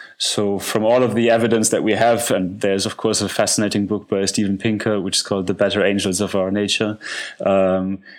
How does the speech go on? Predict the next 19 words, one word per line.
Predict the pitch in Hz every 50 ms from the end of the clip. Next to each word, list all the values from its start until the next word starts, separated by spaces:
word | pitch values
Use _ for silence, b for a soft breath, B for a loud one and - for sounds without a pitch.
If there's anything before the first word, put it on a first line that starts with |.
| B B _ -
the | 78 92 104 107
empirical | 101 95 - 117 113 117 113 117 98
evidence | 104 98 104 101 101 95 -
that | - 98
we | - 98 95
have, | 90 107 104 104 104 98 - - - - _ _ _ _ _ _ -
uh, | 101 95 95 95
suggests | - - 85 - 110 98 - - - -
that | - 95 90 -
this | 98 92 -
is | 101 95 -
the | - 104 95 90 90 90 87 - _ _
most | - 82 110 98 - -
peaceful | - 113 101 - - - - 95
time | - - 107 98 95 95 95
in | 80 90 95 98 - - - _
our | 98 95 95
species' | - - - 104 - - 92 85 -
existence. | 87 - - 101 101 - - - 85 - -